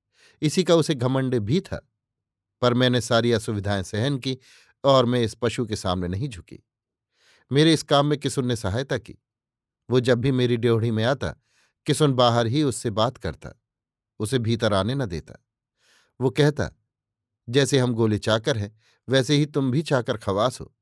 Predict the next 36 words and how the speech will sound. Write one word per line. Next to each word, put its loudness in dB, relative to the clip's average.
हमारे 2
अन्नदाता 0
नहीं -4
हो। -18
फिर -2
कैसे 0
हमारी 0
सरकार 0
को -4
नाम 0
लेकर -4
पुकारते -6
हो? -14
तुम 0
सरकार 2
कहो -4
और 4
मुजरा 2
जोहार 0
करो, -10
तो -4
तुम्हारे 2
लिए 0
ड्योढ़ी 0
खुल -6
सकती -6
है, -2
नहीं 0
तो -2
नहीं।" -6
उसने 2
अन्नदाता 4
से -2
भी 0
शिकायत -2
की, -14